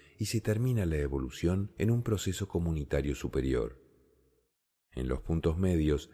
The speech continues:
la integración comunitaria se pierde porque entramos a los procesos del individualismo, a los procesos de las creencias y las costumbres diferentes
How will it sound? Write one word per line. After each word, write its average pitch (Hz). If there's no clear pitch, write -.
la 85
integración 90
comunitaria 95
se -
pierde 87
porque -
entramos 71
a 69
los 67
procesos 64
del 65
individualismo, 64
a 90
los 95
procesos 90
de 80
las 67
creencias 65
y 101
las 78
costumbres 76
diferentes 67